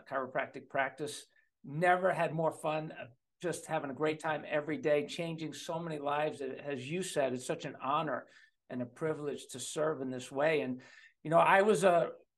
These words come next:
fifteen-year-old redheaded, afro-headed football player with a lot of passion for playing football. And I got hurt on the field one day. They carried me off the field, took me to the greatest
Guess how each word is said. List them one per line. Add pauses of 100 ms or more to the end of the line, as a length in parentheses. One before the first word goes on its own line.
(140)
fifteen-year-old
redheaded,
afro-headed
football
player
with (640)
a
lot
of
passion
for
playing
football.
And
I
got
hurt
on
the
field
one
day. (480)
They (100)
carried
me
off
the
field,
took
me
to
the
greatest